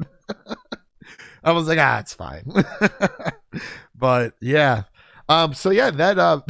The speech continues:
<laughs> that pretty much covers our, uh,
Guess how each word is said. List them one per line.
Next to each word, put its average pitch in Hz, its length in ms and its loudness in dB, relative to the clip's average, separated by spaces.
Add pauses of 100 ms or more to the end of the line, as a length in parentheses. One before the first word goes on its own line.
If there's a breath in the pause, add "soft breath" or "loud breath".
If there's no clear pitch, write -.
<laughs> 453 140 -10
that 185 280 0
pretty 269 200 -4
much 147 280 -4
covers 143 600 0
our, 127 380 0
uh, 117 340 0